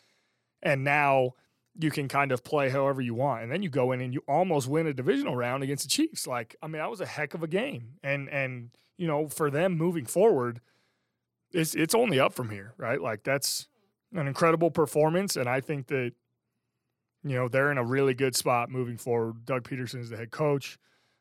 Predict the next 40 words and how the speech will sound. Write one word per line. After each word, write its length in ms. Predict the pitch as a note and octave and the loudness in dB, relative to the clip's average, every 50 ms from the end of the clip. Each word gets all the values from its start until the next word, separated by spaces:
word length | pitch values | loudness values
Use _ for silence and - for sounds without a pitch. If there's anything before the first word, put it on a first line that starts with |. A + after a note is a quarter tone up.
| _ _ | _ _
doing 200 | - D#3+ D3+ C#3+ | 0 2 2 2
a 40 | C3+ | 2
lot 200 | C3 B2+ B2+ B2 | 2 2 2 2
of 60 | A#2+ | 2
good 180 | A#2 C3+ B2+ B2 | 0 -2 -4 -4
things 280 | - B2+ B2 B2 A#2 - | -6 -6 -6 -6 -6 -6
for 220 | - B2+ A#2+ A#2 | -2 -2 -2 -2
them. 280 | A#2 A#2+ B2 B2 B2 B2 | -2 -2 -2 -4 -4 -8
And, 200 | A#2+ A#2 A#2+ - | -10 -12 -12 -12
and 180 | - B2 B2 B2+ | -12 -12 -8 -4
obviously, 520 | A#2+ A#2+ A#2+ B2 A2+ - - A#2+ A2+ A2 - _ _ _ _ _ _ _ _ _ _ _ _ _ _ _ _ | -4 -2 -2 -2 -4 -4 -4 -6 -8 -12 -14 _ _ _ _ _ _ _ _ _ _ _ _ _ _ _ _
I 40 | - | -6
mean, 120 | D3 C3 | -4 0
something 260 | - - E3 C#3+ C#3 D3 | 2 4 4 4 4 4
happened 300 | C#3+ C3 - B2+ A#2+ A2+ | 4 4 2 -2 -6 -2
to 40 | |
Trevor 180 | - C#3+ B2+ B2 | -2 -2 0 0
Lawrence 340 | A#2+ A#2+ A#2+ A#2+ A#2 G#2+ - | -2 -2 -2 -4 -4 -6 -8
there, 280 | B2+ A2+ A2+ A2+ A#2 C3 | -8 -8 -10 -10 -12 -10
right? 300 | D3+ C3 A#2 A2+ B2+ - | -8 -4 -4 -4 -4 -4
Like, 380 | B2+ A#2 A2+ A2 - - _ _ _ _ _ _ _ _ _ _ _ _ _ _ _ _ _ _ _ _ _ _ _ _ _ _ _ _ _ _ _ | -6 -6 -6 -8 -10 -16 _ _ _ _ _ _ _ _ _ _ _ _ _ _ _ _ _ _ _ _ _ _ _ _ _ _ _ _ _ _ _
that's 180 | - D3 C3 - | 0 2 2 0
a 20 | |
huge 460 | B2 - - - F3 E3+ E3 D#3 C3+ - | -2 -2 -2 0 2 2 2 0 0 0
confidence 500 | - C#3+ C3+ C3 A#2+ - B2+ A#2+ A2 - | 0 2 2 2 0 -2 -6 -6 -8 -6
boost, 540 | B2 A#2+ A#2 A#2 A#2 A2+ - - - - _ _ _ _ _ - C#3+ | -4 -2 -2 -2 -2 -4 -6 -10 -12 -16 _ _ _ _ _ -14 -8
being 260 | B2 C3+ B2+ C3 B2 | -4 -4 -2 -2 -2
down 300 | A#2+ B2 A#2+ A#2+ A#2+ A#2 | 0 0 2 2 0 -2
twenty-seven 460 | A2+ - C#3+ C#3+ B2+ - C#3+ C3 B2+ A#2+ | -4 -4 -2 -2 0 -2 -2 -2 -4 -4
zero, 320 | A2+ B2 B2 B2 A#2+ A#2+ | -2 0 2 2 2 2
having 300 | G#2 A#2+ B2+ C3 C#3 C3 | 2 2 0 -2 -2 -4
potentially 400 | B2+ C#3 B2 D#3+ F#3 F3+ F3 C#3+ | -6 -4 0 0 0 2 2 0
the 80 | B2+ A#2+ | 0 2
worst 300 | A2+ C3 C#3+ C#3+ C3+ - | 2 2 2 2 2 0
half 240 | - C3 C3+ C3+ - | -2 -2 -2 -2 -4
of 100 | C3 - | -6 -10
football 320 | - C3+ B2+ B2+ B2 B2 | -12 -6 -4 -2 -2 0
you 140 | A#2+ B2 D3 | -2 -2 -2
may 160 | D#3+ D3+ C#3+ | -2 0 0
have 120 | A#2+ A2 | -2 -2